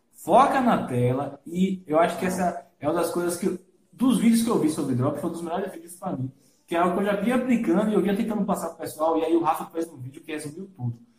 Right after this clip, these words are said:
E aí, Rafa, a pergunta é a seguinte. Rafa, explica um pouco mais como é isso do Facebook ser um avaliador.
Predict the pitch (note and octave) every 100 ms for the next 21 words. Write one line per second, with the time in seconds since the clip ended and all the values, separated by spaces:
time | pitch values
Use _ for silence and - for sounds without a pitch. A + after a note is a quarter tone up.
0 | _ _ - D#3+ F#3+ F#3+ D#3+ - D#3 F3
1 | E3+ F3+ F#3 F3+ C#3+ B2+ - - _ -
2 | F#3 G#3+ C3+ A#2 - - A3 A3+ - C#4+
3 | D4+ B3 A3+ A#3+ A#3+ F3+ F#3 G3+ - A3
4 | A3+ G#3+ F#3+ G3 - F#3 F#3 G#3 G#3+ -
5 | - G3 G3 - F3 E3 E3 F3+ F3+ E3
6 | E3+ C3 A2+